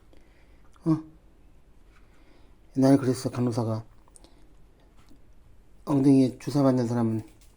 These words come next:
힘들어 죽겠는데 그러더라.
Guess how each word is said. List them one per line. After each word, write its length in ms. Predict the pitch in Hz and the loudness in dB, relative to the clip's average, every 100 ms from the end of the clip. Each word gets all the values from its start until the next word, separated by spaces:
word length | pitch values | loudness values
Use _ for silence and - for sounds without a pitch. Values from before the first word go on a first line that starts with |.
| - - - - - - - - - - - - | -20 -20 -20 -20 -20 -20 -20 -20 -20 -20 -20 -20
힘들어 240 | 143 147 143 | -14 -2 -2
죽겠는데 600 | - 139 117 113 127 113 - - - - - - - - - - - - - | -2 -2 -2 -2 -4 -10 -18 -20 -20 -20 -20 -20 -20 -20 -20 -20 -20 -20 -18
그러더라. 420 | - 117 110 110 | -10 -10 -10 -14